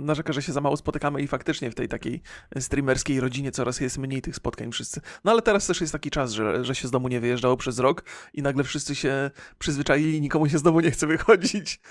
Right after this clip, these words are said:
No, ale fajnie, zjedliśmy burgerka, było, było super,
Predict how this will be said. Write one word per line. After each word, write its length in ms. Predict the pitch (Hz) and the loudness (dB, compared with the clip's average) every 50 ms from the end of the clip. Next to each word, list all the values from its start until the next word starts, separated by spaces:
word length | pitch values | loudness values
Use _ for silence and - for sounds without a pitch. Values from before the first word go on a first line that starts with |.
| - - - - - - _ - | -20 -18 -18 -20 -20 -18 _ 2
No, 220 | 170 180 180 196 | 4 6 6 6
ale 120 | 220 226 | 6 4
fajnie, 280 | 226 - 190 180 160 143 | 4 2 2 2 2 0
zjedliśmy 340 | 131 139 139 147 151 - 156 | -4 -4 -6 -6 -8 -8 -4
burgerka, 460 | 135 - 131 117 131 123 123 - 135 | -2 -2 -2 0 0 -2 -2 -2 -4
było, 220 | 117 110 113 - - | -4 -2 -4 -4 -4
było 200 | - - 117 113 | -4 -6 -6 -6
super, 340 | - - - - - - | -8 -10 -12 -14 -16 -16